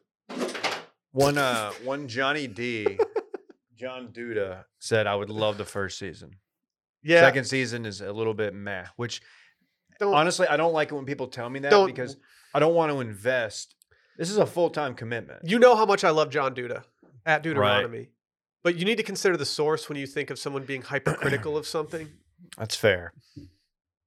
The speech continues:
Speaker 2: I, I have not finished season two, so I don't know.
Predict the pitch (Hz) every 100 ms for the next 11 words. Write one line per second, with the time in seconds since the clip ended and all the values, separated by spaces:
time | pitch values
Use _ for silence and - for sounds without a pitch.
0 | _ _ _ _ - 196 208 196 214 175
1 | 180 - 180 170 - 185 180 180 185 180
2 | 170 - 151 143 143 131 135 131